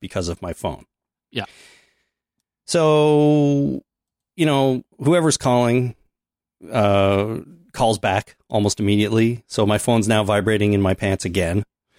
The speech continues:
Speaker 1: and, uh, it's making me more uncomfortable. <clears throat> And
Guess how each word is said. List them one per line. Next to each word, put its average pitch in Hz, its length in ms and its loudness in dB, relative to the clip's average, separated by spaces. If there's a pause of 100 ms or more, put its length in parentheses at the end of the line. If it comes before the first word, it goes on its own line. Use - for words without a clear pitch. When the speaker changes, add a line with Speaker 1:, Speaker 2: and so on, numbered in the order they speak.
(320)
Speaker 1:
and, 90 460 -4
uh, 90 580 0
it's - 180 -12
making 107 320 -2
me 117 400 2 (160)
more 98 220 -2
uncomfortable. 87 640 -6 (960)
<clears throat> - 340 -4 (200)
And 123 600 2